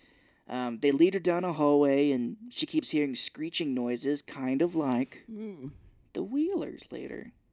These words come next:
Speaker 2: Oh.
Speaker 1: That's gonna blow your mind. I've got another one in a second.
Speaker 2: Oh, wow. I'm excited.
Speaker 1: Uh, one thing we didn't actually talk about, though, is, is when she's in the room looking at the machine, the doctor is talking to Auntie Em. She sees a l-, woman's reflection in it,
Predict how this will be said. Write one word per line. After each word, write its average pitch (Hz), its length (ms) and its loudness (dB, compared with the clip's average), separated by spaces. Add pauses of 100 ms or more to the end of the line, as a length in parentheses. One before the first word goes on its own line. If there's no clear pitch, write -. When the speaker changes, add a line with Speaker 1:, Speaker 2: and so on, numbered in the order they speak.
(920)
Speaker 2:
Oh. 240 1080 -4 (300)
Speaker 1:
That's 190 160 0
gonna 156 140 -2
blow 123 140 0
your 123 100 2
mind. 127 200 2
I've 151 60 2
got 127 120 2
another 127 300 0
one 113 160 -2
in 117 80 -6
a 120 60 -8
second. 123 380 -6 (180)
Speaker 2:
Oh, 285 520 -4
wow. 220 380 -4
I'm 247 240 -6
excited. 170 880 -6
Speaker 1:
Uh, 160 120 6
one 220 160 6
thing 226 140 4
we 202 100 4
didn't 196 200 8
actually 170 240 2
talk 175 180 0
about, 139 220 -2
though, 135 200 2
is, 127 140 -2
is 127 180 -4
when 139 120 -4
she's 151 240 -2
in 156 140 -2
the 139 220 0
room 156 540 2
looking 156 320 0
at 143 140 0
the 139 60 0
machine, 139 640 0
the 135 80 0
doctor 143 420 0
is 127 100 0
talking 135 340 0
to 120 100 0
Auntie 135 400 0
Em. 156 100 0
She 147 180 -2
sees 185 480 -2
a 147 40 -2
l-, 135 120 -2 (300)
woman's 147 400 0
reflection 127 520 -2
in 120 120 -6
it, - 160 -12